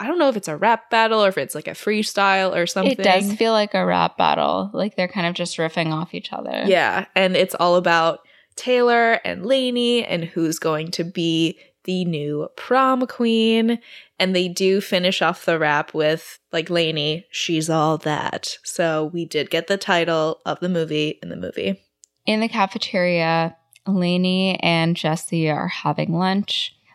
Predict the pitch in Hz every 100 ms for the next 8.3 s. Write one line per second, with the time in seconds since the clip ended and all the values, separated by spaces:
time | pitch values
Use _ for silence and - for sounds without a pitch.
0 | _ 185 190 202 202 208 196 190 - -
1 | - 202 208 202 196 196 196 - _ _
2 | _ - 180 175 175 190 196 170 160 160
3 | 160 160 160 156 147 - _ _ 175 170
4 | 160 160 156 - 156 151 147 160 - -
5 | 147 143 160 170 - - - 180 180 190
6 | 185 - 180 180 175 156 165 - - _
7 | _ - 247 196 160 190 160 - 220 208
8 | - -